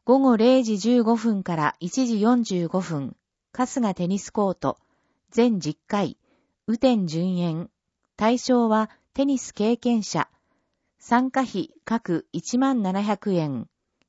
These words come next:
枚方市テニス協会の登録料を含む。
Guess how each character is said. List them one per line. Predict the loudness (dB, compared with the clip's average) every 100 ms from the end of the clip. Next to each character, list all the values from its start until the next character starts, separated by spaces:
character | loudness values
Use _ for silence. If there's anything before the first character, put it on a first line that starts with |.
| -4
枚 | 0 2
方 | 2 0
市 | -2 -4
テ | -2
ニ | -2
ス | -2 2
協 | 2 2
会 | 0 -4
の | -4 -6 -4
登 | 2 4 4
録 | 2 0
料 | 0 0
を |
含 | -4 -6 -4
む。 | -4 -6